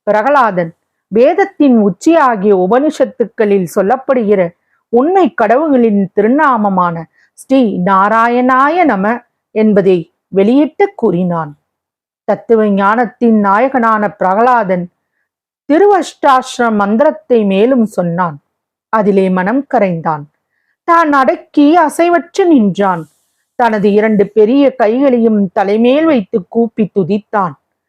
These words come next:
தாமரை மலர் போன்ற கண்களில் இருந்து நீர் சிந்தவும், மயிர்கள் உடம்பின் மீது சிலிர்த்தெழவுமாக அவன் அந்த இறைவனின் திருநாமத்தில்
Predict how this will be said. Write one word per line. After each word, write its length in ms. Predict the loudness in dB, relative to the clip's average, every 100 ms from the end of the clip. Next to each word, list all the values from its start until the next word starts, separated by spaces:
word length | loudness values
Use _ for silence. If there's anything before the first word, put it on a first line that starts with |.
| _ _ _
தாமரை 480 | 2 2 2 0 2
மலர் 320 | 2 0 0
போன்ற 400 | 0 0 0 -2
கண்களில் 600 | 0 -2 0 0 2 2
இருந்து 400 | 2 2 2 2
நீர் 280 | 2 0 -2 -2
சிந்தவும், 480 | 0 0 -2 -2 -6 _ _ _ _
மயிர்கள் 580 | -2 0 2 0 0 2
உடம்பின் 580 | 2 0 2 2 4
மீது 360 | 4 2 2 0 0
சிலிர்த்தெழவுமாக 1160 | 0 0 0 -2 2 2 2 2 2 2 -2 -4 _ _ _
அவன் 320 | -2 0 2 2
அந்த 260 | 2 2
இறைவனின் 720 | 2 2 2 2 2 2 0
திருநாமத்தில் 960 | -2 -4 0 0 0 -2 -4 -2 -2